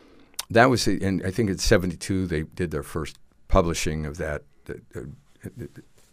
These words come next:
the idea, that concept. And then, um, it was in seventy-three that they, they, uh, between seventy-two and seventy-three that they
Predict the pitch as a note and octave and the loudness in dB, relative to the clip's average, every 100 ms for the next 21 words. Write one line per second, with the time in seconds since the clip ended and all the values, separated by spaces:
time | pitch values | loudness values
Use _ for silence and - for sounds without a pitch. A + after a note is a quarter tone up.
0 | _ F2+ - - - - D#2 D2+ F2+ D2+ | _ -16 -16 -20 -20 -8 -8 -4 -6 -6
1 | F2+ - D#2 - E2+ F2 - F#2+ - - | -8 -8 -8 -4 -4 -2 -6 -12 -14 -20
2 | - - - F2+ G2+ F#2+ F2+ F2 - - | -20 -12 -4 0 4 4 4 2 -4 -12
3 | - D#2 D2+ D#2 D2+ D2 D2 D2 D2+ _ | -4 -2 0 -2 -2 -4 -8 -10 -16 _
4 | - - - - _ _ - A2 G2 F2 | -20 -20 -20 -20 _ _ 0 2 4 2
5 | F2 E2+ - - - - B2 A2 G#2 - | 0 0 -4 -6 -2 6 6 8 0 -2
6 | - C3 C3 B2 G#2+ F#2 G2+ G2 - G2+ | 0 4 4 4 2 0 -2 -2 -4 -2
7 | E2+ - - C3 - A2+ A#2 - B2+ A#2 | -2 -2 -6 -6 -6 -4 -4 -2 -2 0
8 | C3+ A#2+ G#2 G2+ F2+ F#2 E2 F2+ E2+ D#2 | 2 2 2 2 2 0 0 -2 -4 -2
9 | F#2 E2 D2+ E2 | -2 -2 -2 -6